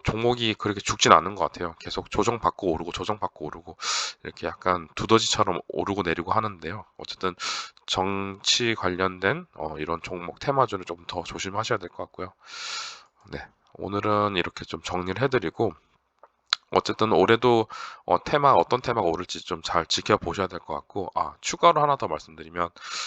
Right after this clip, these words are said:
가상자산이, 어, 육천만 원 돌파했다가 이렇게 좀 조정받는 모습 보이고 있습니다. 그래서, 어, 반등이 와서 쭉 날아갈지 아니면, 어, 조정받고 내려갈지는, 어, 오늘 열두 시 넘어서 내일까지 좀 지켜봐야 될 텐데요. 어쨌든,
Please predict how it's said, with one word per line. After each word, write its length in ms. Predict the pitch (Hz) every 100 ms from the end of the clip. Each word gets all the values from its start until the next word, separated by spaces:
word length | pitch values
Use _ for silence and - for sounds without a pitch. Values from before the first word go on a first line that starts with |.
| -
가상자산이, 1040 | - 127 117 120 117 110 104 104 98 92 85 - -
어, 80 | 78
육천만 420 | 87 - 139 127
원 80 | 113
돌파했다가 540 | 92 - 107 - 101
이렇게 160 | 87 -
좀 160 | 95 92
조정받는 520 | - 98 117 113 107 95
모습 280 | 80 -
보이고 260 | - 87 95
있습니다. 320 | - 82 78
그래서, 280 | 78 85 85 - - - - - _
어, 520 | 92 87 87 85 85 87 -
반등이 400 | - 104 127 117
와서 200 | 98 -
쭉 140 | 160
날아갈지 560 | 85 80 87 78 - 151
아니면, 440 | 95 80 80 76 65
어, 220 | 76 76 90 _ _ _
조정받고 520 | - 95 104 95 - 82
내려갈지는, 560 | 87 92 90 90 87 85 - - - _ _
어, 60 | -
오늘 240 | 85 87
열두 220 | 78 82 -
시 120 | -
넘어서 280 | 85 87 85
내일까지 400 | 80 82 87 82
좀 140 | 78
지켜봐야 440 | - - 104 85 78
될 120 | 71
텐데요. 440 | - 76 90 92 -
어쨌든, 460 | - - - 85